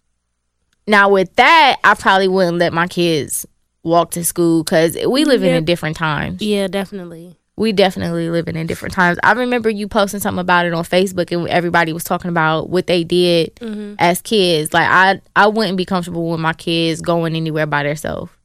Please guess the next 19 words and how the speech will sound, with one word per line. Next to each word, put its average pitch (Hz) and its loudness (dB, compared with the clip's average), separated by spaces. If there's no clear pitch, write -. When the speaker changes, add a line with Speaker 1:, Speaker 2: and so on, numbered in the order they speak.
Speaker 2:
Me 208 -8
either. 185 -14
Speaker 1:
Yeah. - -16
Mm-hmm. 175 -4
All 247 -8
right. 269 -10
So, 202 -2
y'all, 214 -2
let 269 -2
us 320 -4
know 240 -4
what 214 -2
y'all 202 0
think 190 -8
is 185 -10
a 180 -12
good 180 -4
age. - -10
Speaker 2:
Yes, 214 -12